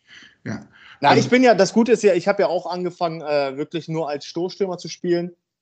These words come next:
Speaker 2: In der Jugend eigentlich, ich habe immer nur vorne gespielt, dann bei, in dem, in der Jugend in Bochum eigentlich immer nur vorne gespielt.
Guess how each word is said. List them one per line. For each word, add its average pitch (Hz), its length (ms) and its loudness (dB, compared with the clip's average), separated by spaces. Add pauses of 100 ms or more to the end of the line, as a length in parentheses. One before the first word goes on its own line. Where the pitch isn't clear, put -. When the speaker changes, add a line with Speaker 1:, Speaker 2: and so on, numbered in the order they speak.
Speaker 2:
In 143 60 -6
der 143 140 0
Jugend 175 420 0
eigentlich, 151 320 -4
ich 127 80 -10
habe 147 120 -8
immer 180 160 -2
nur 165 120 -6
vorne 160 300 -6
gespielt, 147 420 -2
dann 135 340 -4
bei, 127 220 -2
in 123 140 -4
dem, 131 240 -8
in 139 80 -2
der 139 100 4
Jugend 143 300 4
in 131 100 -2
Bochum 165 380 4
eigentlich 147 280 -4
immer 147 140 -2
nur 143 180 4
vorne 143 280 4
gespielt. 131 440 2